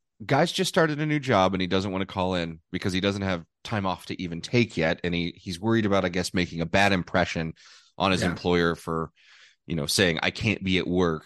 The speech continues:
Speaker 1: right after starting work so soon." Um, what do you think, Matt?
Speaker 2: Well, um,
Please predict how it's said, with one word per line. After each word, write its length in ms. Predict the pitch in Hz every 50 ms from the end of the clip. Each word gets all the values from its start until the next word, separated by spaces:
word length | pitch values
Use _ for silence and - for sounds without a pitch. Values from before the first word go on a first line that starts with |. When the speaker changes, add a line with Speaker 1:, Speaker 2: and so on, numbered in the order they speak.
| - _ _
Speaker 1:
right 260 | - 90 95 98 95 87
after 220 | 85 85 - 90
starting 340 | - - 90 82 76 78 78
work 220 | 76 73 69 -
so 140 | - - -
soon." 280 | - - - - - - _ _ - - - - _ _ _ _ _ -
Um, 540 | 85 87 85 82 80 76 71 71 71 71 - _ _ _ _ _ _ _ _ _ _ _ _ _ _ _ _
what 160 | - 147 160
do 60 | 151 139
you 100 | 113 95
think, 220 | - 87 78 85
Matt? 180 | 85 76 - _ _ _ _ _ _ _ _ _ _ _ _ _ _ _ _ _ _ _ _ _ _ _ _ _ _ _ _ _ _ _ _ _ _ _ _ _ -
Speaker 2:
Well, 400 | 139 147 139 127 117 110 - - - _ _ _ _ _ _ _ _ _ _ _ _ _ _ _ _ _ _ _ _ _ _ _ _ _ _ _ _ _ _ _ _ _ _ _ _ _ _ _ -
um, 460 | - 139 135 135 127 123 120 120 127